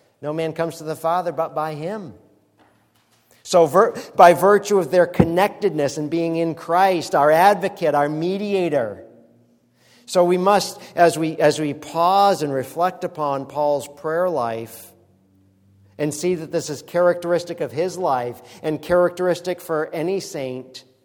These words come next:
beloved, is this characteristic of your life and mine? To a growing degree. Now, uh, it's not just a matter of, well, do you pray?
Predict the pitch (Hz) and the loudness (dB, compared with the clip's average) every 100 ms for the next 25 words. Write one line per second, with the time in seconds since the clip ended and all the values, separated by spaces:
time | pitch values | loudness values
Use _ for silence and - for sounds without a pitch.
0 | _ _ _ _ _ _ _ _ _ 151 | _ _ _ _ _ _ _ _ _ -2
1 | 170 151 147 156 156 - 170 165 170 156 | -2 -2 -8 -8 -12 -10 -8 -8 -10 -10
2 | 170 170 170 156 127 151 156 160 165 151 | -10 -10 -14 -16 -14 -12 -8 -8 -8 -10
3 | 151 131 135 143 156 151 131 110 92 _ | -16 -18 -18 -18 -20 -20 -20 -20 -20 _
4 | _ _ _ _ _ _ _ _ _ _ | _ _ _ _ _ _ _ _ _ _
5 | _ - 185 185 139 180 220 233 185 135 | _ -6 -2 -2 0 2 2 0 -2 -2
6 | 151 175 185 147 120 127 151 151 151 147 | -2 0 0 -2 -8 -4 0 0 -2 -6
7 | 160 147 135 - - 170 165 196 185 170 | -4 -4 -6 -14 -8 -8 0 2 2 0
8 | 156 170 165 170 175 156 139 - 147 151 | -4 -2 2 4 4 4 2 -2 -6 -2
9 | 143 - - - - - 117 139 147 104 | -2 -4 -18 -18 -20 -20 -12 -6 -6 -6
10 | 165 143 117 95 | 0 2 0 -8